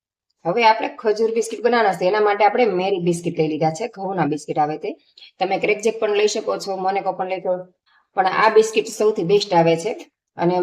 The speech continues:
બાળકોને ભાવે પણ છે. તો ચા સાથે પણ ખાઈ શકો આ બિસ્કિટ, એ જ બિસ્કિટ લેવાના. તો આને આપણે સાઈડમાં રાખી દઈશું. અને હવે આપણે આવી એક કોથળી લઈ લેવાની છે.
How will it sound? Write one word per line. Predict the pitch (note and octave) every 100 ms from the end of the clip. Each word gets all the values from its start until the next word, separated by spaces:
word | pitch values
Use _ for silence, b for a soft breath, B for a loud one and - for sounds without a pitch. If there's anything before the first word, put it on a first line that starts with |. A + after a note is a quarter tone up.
| F3+
બાળકોને | F#3 F#3+ F#3 F3
ભાવે | F3+ F#3+ F#3+
પણ | E3
છે. | E3+ B3
તો | E3+
ચા | F#3+ F#3+
સાથે | F#3+ F3+
પણ | F3 F#3
ખાઈ | F3 G3+
શકો | G#3 G3+
આ | F#3+ G3
બિસ્કિટ, | - C4+ _ _
એ | G3
જ | F#3
બિસ્કિટ | F3 E3+ E3+
લેવાના. | F3 F3+ -
તો |
આને | E3 E3+
આપણે | F3 E3+
સાઈડમાં | E3+ G3 A3+
રાખી | A#3 A#3+ A#3+
દઈશું. | C4 C4+ C#4+ _ _ _ _ _ _ _ _ _
અને | E3 E3+ F3 F3 E3+ _ _
હવે | F3+ A3
આપણે | G#3+ G3+ - G#3+
આવી | G3+ A3
એક | A3+
કોથળી | - A3 A3 F3+
લઈ | E3+ F#3
લેવાની | D#3+ D#3 D#3 D3+
છે. | E3